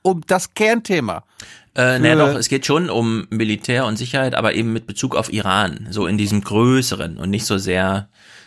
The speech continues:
Speaker 2: Palästinenser sind jetzt nicht
Speaker 1: Ja,
Speaker 2: so
Speaker 1: aber, aber, ja, aber die
Speaker 2: die
Speaker 1: Israelis
Speaker 2: als
Speaker 1: haben ja
Speaker 2: akute
Speaker 1: nicht in
Speaker 2: Gefahr
Speaker 1: ihrem
Speaker 2: beobachtet.
Speaker 1: alltäglichen Leben Angst vom Iran, sondern vor Anschlägen der Palästinenser.
Speaker 2: Nö, aber in der, ähm,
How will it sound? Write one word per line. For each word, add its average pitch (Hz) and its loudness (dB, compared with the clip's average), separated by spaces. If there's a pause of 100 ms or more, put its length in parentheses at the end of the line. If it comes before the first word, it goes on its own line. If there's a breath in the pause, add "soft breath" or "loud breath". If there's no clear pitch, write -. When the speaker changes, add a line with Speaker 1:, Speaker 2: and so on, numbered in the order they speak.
(120 loud breath)
Speaker 2:
Palästinenser 104 -2
sind 104 -2
jetzt 104 -4
nicht 113 -4
Speaker 1:
Ja, 120 -4
Speaker 2:
so 117 2
Speaker 1:
aber, 110 2 (140)
aber, - -8
ja, 107 -12
aber 113 -10
die 117 0
Speaker 2:
die 135 0
Speaker 1:
Israelis 135 2
Speaker 2:
als 131 0
Speaker 1:
haben 139 2
ja 143 6
Speaker 2:
akute 135 4
Speaker 1:
nicht 139 0
in 156 4
Speaker 2:
Gefahr 135 2
Speaker 1:
ihrem 127 2
Speaker 2:
beobachtet. 143 0
Speaker 1:
alltäglichen 131 -2
Leben 127 0
Angst 123 -2
vom 120 -6
Iran, 107 0
sondern 120 2
vor 113 2
Anschlägen 123 -4
der 117 0
Palästinenser. 123 -6 (320 loud breath)
Speaker 2:
Nö, 180 2
aber 101 4
in 95 -2
der, 90 0
ähm, 92 -4